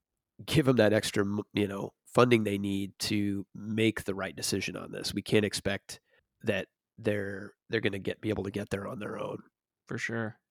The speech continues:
Speaker 1: And, you know, part of that too is not just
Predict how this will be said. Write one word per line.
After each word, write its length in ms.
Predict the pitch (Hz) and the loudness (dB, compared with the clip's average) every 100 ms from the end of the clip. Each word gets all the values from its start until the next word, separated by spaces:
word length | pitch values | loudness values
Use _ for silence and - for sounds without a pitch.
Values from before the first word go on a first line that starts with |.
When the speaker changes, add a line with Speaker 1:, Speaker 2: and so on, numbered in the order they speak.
| _ _ _ - _ _ _ - | _ _ _ -20 _ _ _ 2
Speaker 1:
And, 240 | 131 143 - _ | 2 2 -6 _
you 100 | - | 4
know, 100 | 107 | 4
part 220 | - 147 | 8 8
of 40 | 120 | 8
that 160 | 107 | 6
too 240 | - 196 135 | 4 8 10
is 180 | 113 | 8
not 200 | 113 120 | 6 2
just 560 | 113 113 104 - - - | 4 4 4 2 -2 -8